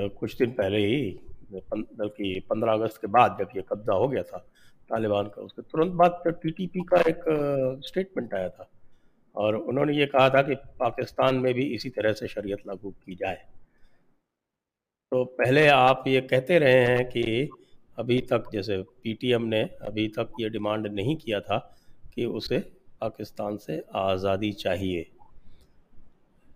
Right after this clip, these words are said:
लेकिन अब जो इस तरह के जो हालात बन रहे हैं, तो क्या शरीयत नाफिज करने के नाम पर ये आज़ादी मांग ली जाएगी?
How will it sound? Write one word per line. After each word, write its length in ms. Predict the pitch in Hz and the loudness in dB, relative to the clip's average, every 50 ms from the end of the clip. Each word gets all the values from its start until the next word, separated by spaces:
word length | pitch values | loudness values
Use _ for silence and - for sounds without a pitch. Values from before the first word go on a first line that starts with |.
| - _ - | -18 _ -6
लेकिन 300 | 113 107 - 131 139 - | -4 -2 -2 -2 -2 -2
अब 640 | - - - 139 135 143 147 151 151 147 147 143 139 135 | -4 0 4 6 6 6 6 6 8 8 8 6 4 4
जो 220 | 135 135 135 - | 2 2 2 0
इस 260 | - - - - - | -2 -6 -6 -4 -2
तरह 200 | - 127 123 123 | 2 2 4 2
के 180 | 127 - 123 117 | 2 0 -2 -2
जो 160 | 123 113 104 | 0 0 0
हालात 400 | 92 101 101 101 104 107 107 - - | 2 2 2 4 4 2 2 0 -2
बन 240 | 101 104 107 113 107 | -2 -2 -2 0 -2
रहे 240 | 98 92 92 90 | -2 0 -2 -2
हैं, 260 | 85 92 98 113 131 135 | -2 -2 -4 -4 -4 -6
तो 260 | - - 117 113 - _ | -8 -10 -10 -10 -8 _
क्या 340 | - 117 110 104 107 - - - - - _ _ - | 0 0 0 0 0 -6 -14 -20 -20 -20 _ _ -6
शरीयत 400 | - 113 107 113 123 131 127 127 127 | -2 0 2 2 2 2 2 0 0
नाफिज 340 | 123 110 - - 127 123 | 0 0 0 0 -4 -6
करने 300 | - - - 127 123 123 | -4 -4 -4 -2 -2 -2
के 140 | 120 - 123 | -2 -2 -2
नाम 360 | 120 113 110 107 113 123 135 | -2 -2 0 2 2 2 0
पर 220 | 131 131 - 131 135 | 0 2 2 2 2
ये 280 | 135 131 120 127 131 | 0 0 0 0 0
आज़ादी 520 | 123 - - 120 120 127 123 120 131 143 139 | 0 0 0 0 2 2 0 0 0 -2 -2
मांग 280 | 131 127 131 131 131 | 0 0 0 0 -2
ली 180 | 127 135 135 131 | -2 -2 0 2
जाएगी? 420 | 131 127 131 131 131 139 139 147 | 4 4 4 4 2 0 -4 -6